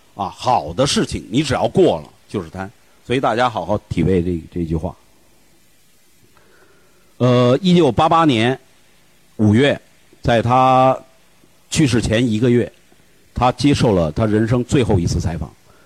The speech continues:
台湾的一个女记者，杂志女记者采访他，啊，问他：“你对台湾青年和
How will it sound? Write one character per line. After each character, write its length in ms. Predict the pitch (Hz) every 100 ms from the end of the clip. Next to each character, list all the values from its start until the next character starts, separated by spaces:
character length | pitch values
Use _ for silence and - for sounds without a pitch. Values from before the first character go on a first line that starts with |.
| _ -
台 160 | 117
湾 180 | 135 135
的 320 | 123 95 85
一 140 | 90 107
个 120 | 107
女 140 | 87
记 160 | 85 107
者， 240 | 73 65 64 _ - _ _ _ _
杂 180 | - 98
志 160 | 101 95
女 140 | 82
记 160 | 87 82
者 160 | 64 67 -
采 180 | 80 87
访 160 | 80
他， 160 | 69 71 _ _ _ _ _ _ _
啊， 180 | 85 82 123
问 180 | 123 98
他 320 | 104 107 101 _ _
：“你 140 | 98 87
对 200 | 120 107
台 200 | 110 117
湾 120 | 127
青 160 | 135
年 300 | 123 95 104 - -
和 160 | 98